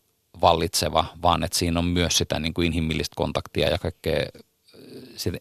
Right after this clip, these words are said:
sitäkin mukana ja semmoista, että, että tavallaan se tekniikka, tekniikka on tärkeä, mut se ei saa niinku näytellä liian isoa roolia.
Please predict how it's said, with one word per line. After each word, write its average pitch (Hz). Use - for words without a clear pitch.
sitäkin 90
mukana 80
ja 78
semmoista, -
että, 98
että 101
tavallaan 104
se -
tekniikka, 95
tekniikka 107
on 87
tärkeä, 87
mut 90
se -
ei 82
saa 85
niinku 85
näytellä 90
liian 85
isoa 78
roolia. 82